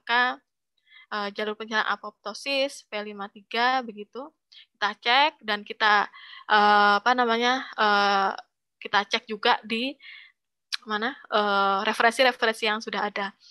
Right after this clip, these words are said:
Ternyata, eh, kita menemukan yang di apoptosis gitu ya, itu adalah S P A sekian-sekian gennya, dan itu ternyata belum, belum ada yang, belum ada, eh, paper atau penelitian yang,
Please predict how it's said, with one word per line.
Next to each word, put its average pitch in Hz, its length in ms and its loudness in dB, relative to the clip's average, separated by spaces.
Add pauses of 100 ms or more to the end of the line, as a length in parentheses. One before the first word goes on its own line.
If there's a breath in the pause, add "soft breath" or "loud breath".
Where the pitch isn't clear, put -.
(160 loud breath)
Ternyata, 285 800 4
eh, 226 400 4
kita 294 240 2
menemukan 269 480 2
yang 269 160 4
di 226 160 2
apoptosis 233 960 0
gitu 214 240 -8
ya, - 160 -6 (400 loud breath)
itu - 80 -6
adalah 220 320 4
S - 160 -6
P 226 80 2
A 226 400 4 (640)
sekian-sekian 220 880 0
gennya, 214 480 -6
dan 214 160 -4
itu - 160 -6
ternyata 269 400 2
belum, 254 400 4 (640 loud breath)
belum 240 480 4
ada 247 400 4
yang, 254 480 2 (160)
belum 226 240 4
ada, 247 560 6 (480)
eh, 220 400 4
paper 262 400 2
atau 247 160 -4
penelitian 240 480 0
yang, 254 140 0